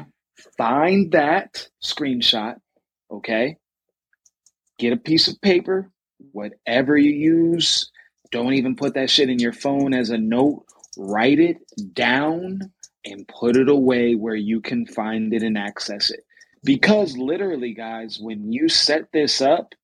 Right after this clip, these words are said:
when you know your seed phrase, they're gonna ask you, "Put in your seed phrase." Right after you have it. They're gonna ask you for it. And it's very important that you do it in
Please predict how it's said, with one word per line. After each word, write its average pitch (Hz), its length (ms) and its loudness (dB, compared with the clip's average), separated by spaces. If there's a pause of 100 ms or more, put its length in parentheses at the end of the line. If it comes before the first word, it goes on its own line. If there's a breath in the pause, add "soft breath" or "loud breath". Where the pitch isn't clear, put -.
(320)
when 110 220 -6
you 131 140 2
know 131 280 0
your 139 240 2
seed 143 380 0
phrase, - 560 -2 (520 soft breath)
they're 123 200 2
gonna 202 180 4
ask 202 420 -2
you, 107 220 -8 (520)
"Put 151 140 -2
in 151 120 -2
your 143 100 -8
seed 123 260 -6
phrase." - 440 -14 (480)
Right 110 320 0
after 127 320 0
you 117 240 2
have 107 240 -6
it. - 100 -20 (320)
They're 113 120 -4
gonna 127 260 2
ask 123 400 0
you 110 100 0
for - 260 -12
it. - 180 -20
And 110 480 -4
it's 117 180 -4
very 131 240 6
important 131 400 0
that 120 240 0
you 120 80 4
do 123 320 4
it 123 180 -2
in 117 280 -4